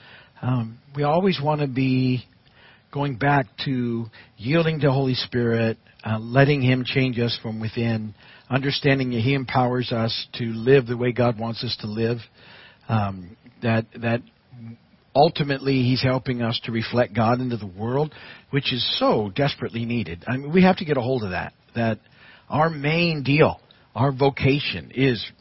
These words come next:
imaging God into the world, that, that somehow people should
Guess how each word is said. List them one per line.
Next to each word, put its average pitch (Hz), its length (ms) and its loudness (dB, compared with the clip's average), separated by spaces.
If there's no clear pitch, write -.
imaging 143 440 -2
God 127 240 2
into 123 240 -2
the 120 100 -4
world, 107 360 -4
that, 113 120 -2
that 123 220 0
somehow 143 680 0
people 165 280 2
should 127 300 -4